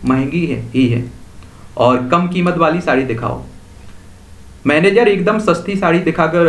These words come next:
दिखाने में संकोच कर रहा था कि एक प्रधानमंत्री है आखिर, इनके पास क्या कमी है पैसे की।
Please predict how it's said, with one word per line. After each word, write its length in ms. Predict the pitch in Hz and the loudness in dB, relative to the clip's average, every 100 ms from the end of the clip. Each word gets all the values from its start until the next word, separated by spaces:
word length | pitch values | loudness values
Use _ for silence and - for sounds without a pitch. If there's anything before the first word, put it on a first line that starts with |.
| - 127 | 0 0
दिखाने 400 | 127 131 143 165 | 0 2 0 0
में 100 | 156 | 0
संकोच 400 | 131 123 170 165 | 0 2 0 2
कर 140 | 165 | 4
रहा 200 | 156 151 | 4 2
था 220 | - 131 - - - - | -4 -10 -12 -16 -18 0
कि 100 | 131 | 4
एक 160 | 127 123 | 4 2
प्रधानमंत्री 640 | 120 131 131 135 131 170 | 0 2 2 0 2 2
है 100 | 160 | 2
आखिर, 340 | 131 123 - - - - - | -2 -4 -10 -12 -18 -20 -6
इनके 240 | 120 117 156 | 0 2 4
पास 240 | 147 143 | 2 2
क्या 160 | 156 156 | 0 0
कमी 240 | 165 151 | 0 -4
है 80 | 139 | -4
पैसे 300 | 123 104 - | -6 -6 -8
की। 200 | 85 - | -12 -12